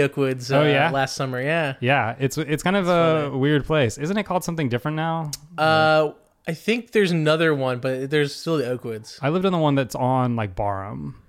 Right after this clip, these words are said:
Speaker 1: Okay, I
Speaker 2: Is
Speaker 1: lived
Speaker 2: it?
Speaker 1: in the one in Marina Del Rey.
Speaker 2: Oh, okay.
Speaker 1: So I lived far, yeah.
Speaker 2: That one, they must keep, that one must be, I think the one on Barham in, like, Burbank is, they've
Speaker 1: Oh,
Speaker 2: changed the name of
Speaker 1: interesting.
Speaker 2: it, uh, for some reason.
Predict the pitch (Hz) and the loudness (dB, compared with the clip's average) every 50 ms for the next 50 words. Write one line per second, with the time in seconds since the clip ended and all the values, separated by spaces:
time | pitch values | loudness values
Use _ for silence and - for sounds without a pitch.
0 | _ _ _ _ - 139 135 - 139 131 139 151 156 151 139 147 147 143 135 135 | _ _ _ _ -6 -4 -4 -2 0 0 2 2 2 0 0 0 -2 -2 0 0
1 | 131 127 127 123 123 123 123 120 113 110 117 110 110 110 110 113 117 123 123 123 | -2 -2 -4 -4 -6 -6 -6 -8 -8 -8 -10 -10 -10 -10 -10 -10 -6 -2 2 2
2 | 123 120 120 123 127 - - 98 101 117 127 120 117 120 117 - 113 110 110 113 | 4 4 4 4 2 2 -2 -4 -4 -4 -4 -4 -4 -6 -8 -10 -12 -12 -10 -10
3 | 113 110 101 101 - - 120 117 143 151 160 170 170 175 170 147 135 117 135 147 | -12 -12 -12 -12 -14 -8 -2 2 4 4 4 4 2 0 0 -2 -2 0 0 0
4 | 165 165 - - - - 151 156 143 120 139 143 151 151 151 143 - - 135 127 | 0 -2 -4 -6 -6 -2 0 0 0 2 2 2 2 2 0 -2 -2 -2 0 0
5 | 131 135 123 123 - 113 135 170 170 170 156 147 135 127 113 107 101 120 113 113 | 0 -2 -4 -6 -6 -4 -4 -2 0 0 2 2 2 2 0 -2 0 0 2 2
6 | 113 107 104 104 101 101 101 101 - - - - 117 107 107 98 92 110 104 98 | 2 0 -2 -4 -4 -6 -10 -12 -14 -12 -10 -8 -6 -6 -6 -6 -6 -6 -6 -6
7 | 101 98 101 98 - 117 107 107 98 95 120 120 113 110 107 127 135 139 139 127 | -6 -10 -10 -10 -8 -8 -6 -6 -6 -8 -8 -6 -6 -6 -4 -2 0 0 0 0
8 | 131 143 147 113 113 110 110 107 107 101 101 98 101 117 - - - - _ _ | 0 -2 -2 -2 -2 -2 -2 -4 -4 -6 -6 -8 -10 -10 -12 -14 -18 -20 _ _
9 | _ _ _ _ _ _ _ _ _ _ _ _ _ - 117 104 104 101 101 117 | _ _ _ _ _ _ _ _ _ _ _ _ _ -12 -10 -8 -8 -8 -8 -10
10 | 104 - 110 98 98 101 107 110 123 127 123 139 147 135 | -10 -10 -10 -10 -10 -10 -10 -10 -12 -12 -10 -10 -12 -12